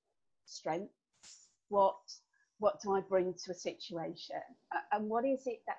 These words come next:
helps me to bring that to a situation? So whether that's, you know, being really, um, thinking about how I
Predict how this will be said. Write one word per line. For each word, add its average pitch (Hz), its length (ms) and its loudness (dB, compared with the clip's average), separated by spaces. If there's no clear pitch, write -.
helps 196 280 -8
me 190 60 -6
to - 120 -16
bring 196 180 -6
that 196 200 -8
to 196 60 -18
a - 20 -20
situation? 196 640 -10
So 180 180 -10
whether 185 320 -8
that's, - 480 -8
you 190 80 -8
know, 180 260 2
being 180 500 0
really, 175 460 2
um, 170 340 -8
thinking 208 280 2
about 175 240 -2
how 175 100 2
I 170 40 -2